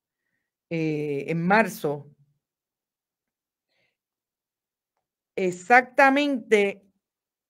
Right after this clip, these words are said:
mm, las reglas sesenta y ocho, él fue certificada por la Corte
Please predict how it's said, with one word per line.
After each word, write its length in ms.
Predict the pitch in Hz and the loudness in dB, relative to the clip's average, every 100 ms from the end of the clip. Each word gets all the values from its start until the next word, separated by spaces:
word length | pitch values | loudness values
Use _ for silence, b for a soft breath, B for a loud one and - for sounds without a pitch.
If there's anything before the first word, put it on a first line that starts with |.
| _ - | _ -8
mm, 1120 | 190 185 180 175 175 175 170 170 165 165 165 | -4 -2 -2 -2 -2 -4 -6 -10 -10 -12 -10
las 300 | 165 170 139 | -4 -4 -4
reglas 320 | 180 208 226 | -4 0 0
sesenta 480 | 240 233 233 233 233 | 0 -4 -4 0 2
y 120 | 240 | 6
ocho, 1200 | 262 285 285 277 - - 262 254 254 254 247 233 233 b b b b b _ _ _ | 8 8 4 -2 -10 2 4 6 4 2 -2 -6 -12 b b b b b _ _ _
él 420 | 220 226 220 175 - _ _ | 2 4 2 -4 -14 _ _
fue 380 | _ 247 277 311 - | _ 6 8 8 0
certificada 800 | - 240 175 226 220 226 254 | 0 0 2 -4 -2 4 4
por 120 | 254 277 | 4 2
la 120 | 277 | 0
Corte 520 | 311 240 180 143 - | -2 -2 -6 -8 -12